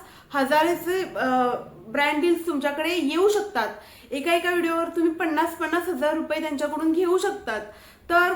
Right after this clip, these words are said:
खूप महत्त्व आहे, अ, आपल्या व्हिडिओचा कंटेंट बनवत असताना त्याच्यामध्ये कोणते असे वर्ड्स तुम्ही वापरले पाहिजे, ज्या वर्ड्समुळे,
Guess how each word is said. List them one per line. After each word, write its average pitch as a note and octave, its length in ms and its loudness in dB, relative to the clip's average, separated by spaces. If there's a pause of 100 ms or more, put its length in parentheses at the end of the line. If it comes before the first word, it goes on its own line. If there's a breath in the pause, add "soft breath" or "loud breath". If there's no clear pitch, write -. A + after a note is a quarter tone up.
(120)
खूप G4+ 260 4
महत्त्व G4+ 420 2
आहे, D4+ 540 -2 (300 loud breath)
अ, A#3+ 60 -2
आपल्या D4 460 4
व्हिडिओचा F4 400 0
कंटेंट F4 640 0
बनवत D#4+ 380 0
असताना C#4 340 -2
त्याच्यामध्ये C#4+ 460 -4
कोणते E4 400 -2
असे G4 260 -2
वर्ड्स C#4 560 -2
तुम्ही D4 180 -6
वापरले C4+ 360 -4
पाहिजे, D4 540 -4 (380 loud breath)
ज्या D#4+ 320 6
वर्ड्समुळे, D4 680 0